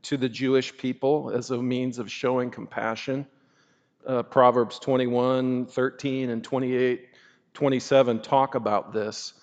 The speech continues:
how we are to take care of people who are hurting or, and poor.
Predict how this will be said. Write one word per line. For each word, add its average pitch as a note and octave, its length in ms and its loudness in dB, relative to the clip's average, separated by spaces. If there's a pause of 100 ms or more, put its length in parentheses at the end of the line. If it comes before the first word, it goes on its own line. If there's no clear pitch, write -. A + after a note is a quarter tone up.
(540)
how C3 180 2
we B2+ 180 2
are A2 140 2
to - 120 -14
take A#2+ 280 -4
care B2 320 2
of G#2+ 240 -4
people A#2+ 340 -2
who A#2 180 -2
are G#2 220 -2 (260)
hurting A#2 360 2 (100)
or, A#2 300 -2
and A#2 220 -6
poor. A#2+ 460 2